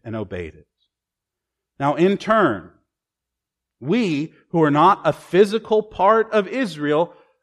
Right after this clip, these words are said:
again, have been grafted into this family, spiritually speaking. We have been blessed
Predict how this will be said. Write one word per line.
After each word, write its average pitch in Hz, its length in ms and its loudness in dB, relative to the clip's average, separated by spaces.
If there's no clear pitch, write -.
again, 220 300 -2
have 202 260 -4
been 208 200 -4
grafted 214 640 -6
into 202 340 -4
this 190 220 -4
family, 208 640 -4
spiritually 262 880 -8
speaking. - 580 -18
We 269 140 0
have 247 200 -2
been 226 180 0
blessed 233 680 0